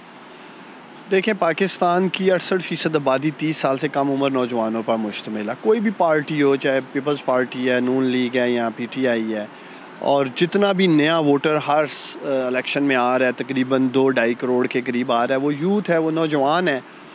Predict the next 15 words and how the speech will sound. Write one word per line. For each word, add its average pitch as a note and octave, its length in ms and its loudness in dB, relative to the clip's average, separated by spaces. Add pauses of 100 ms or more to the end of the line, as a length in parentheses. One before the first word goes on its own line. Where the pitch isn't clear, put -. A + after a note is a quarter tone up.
(260)
और E3+ 300 4
एक F#3 180 2
सर्वे F3 420 2
जो F#3+ 120 2
मैंने F3 280 2
देखा, D#3+ 420 2
अ, D3+ 60 0 (640)
यूथ C#3 260 -2
प्रोग्राम C#3 540 0
में B2+ 460 -2
जब B2 140 0
मेरे B2 200 -2
पास B2 180 -2
ज़िम्मेदारी C3+ 520 0
थी, B2 240 -8